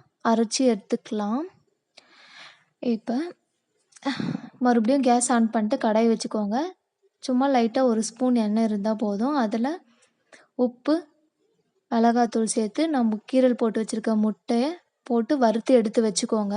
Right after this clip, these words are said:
அந்த முட்டை நம்ம இப்படி பண்றது மூலியமா நம்மளுக்கு கொஞ்சம் எக்ஸ்ட்ராவா டேஸ்ட் கிடைக்கும். அந்த முட்டைக்குள்ள அந்த உப்பு, மிளகாய் போறதுனால. நெக்ஸ்ட்டு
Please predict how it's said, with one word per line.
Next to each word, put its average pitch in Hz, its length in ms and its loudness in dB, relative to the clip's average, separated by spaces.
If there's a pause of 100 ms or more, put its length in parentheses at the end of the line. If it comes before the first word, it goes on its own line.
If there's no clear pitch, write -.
(100)
அந்த 269 200 0
முட்டை 233 260 -4 (1120)
நம்ம 240 220 4
இப்படி 226 160 2 (100)
பண்றது 262 300 6 (100)
மூலியமா 214 440 0 (340)
நம்மளுக்கு 233 400 2 (100)
கொஞ்சம் 226 280 2
எக்ஸ்ட்ராவா 262 300 -2 (120)
டேஸ்ட் 254 320 2
கிடைக்கும். 220 400 -2 (280)
அந்த 220 240 -2 (380)
முட்டைக்குள்ள 220 540 0 (120)
அந்த 202 140 -2 (200)
உப்பு, 208 220 -4 (100)
மிளகாய் 208 400 -2
போறதுனால. 202 560 -2 (720)
நெக்ஸ்ட்டு 240 340 -2